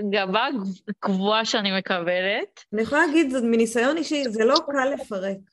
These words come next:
Speaker 2: לא, לא, זה לא הכי קל.
Speaker 1: יותר קל להישאר מאשר, אה, קל לפרק.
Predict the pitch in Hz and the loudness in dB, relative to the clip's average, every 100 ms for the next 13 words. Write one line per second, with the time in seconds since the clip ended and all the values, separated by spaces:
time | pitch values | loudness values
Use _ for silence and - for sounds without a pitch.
0 | _ _ 220 240 226 220 247 262 302 269 | _ _ -2 0 0 0 2 2 0 -2
1 | - 180 170 165 - - 226 285 294 285 | -6 -8 -10 -12 -8 0 2 4 4 4
2 | 285 302 311 240 220 254 226 208 240 226 | 4 4 4 4 4 4 4 4 4 2
3 | 202 185 214 202 - 202 208 208 185 180 | 2 2 2 2 2 2 0 -2 -2 0
4 | 175 | -2